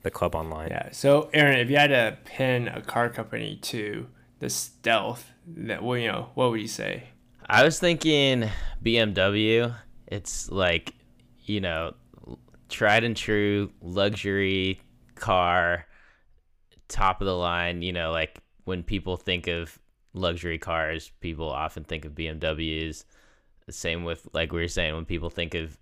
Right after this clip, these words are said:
Speaker 3: drivers, a lot of times they think of TaylorMade. And, you know, B M Ws are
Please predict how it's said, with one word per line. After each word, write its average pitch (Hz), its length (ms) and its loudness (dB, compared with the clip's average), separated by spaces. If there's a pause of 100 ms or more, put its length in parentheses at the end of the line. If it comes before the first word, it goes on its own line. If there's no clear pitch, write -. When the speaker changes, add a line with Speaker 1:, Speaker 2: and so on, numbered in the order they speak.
(120)
Speaker 3:
drivers, 82 600 -2
a 82 40 -6
lot 78 120 -2
of 78 80 -8
times 80 220 -8
they 82 100 -8
think 82 240 -8
of - 160 -12 (180)
TaylorMade. 80 800 -2 (640)
And, 80 640 -2 (120)
you 87 140 -2
know, 80 240 -2 (220)
B 80 120 -6
M 87 100 -6
Ws 92 380 -2
are 87 160 -2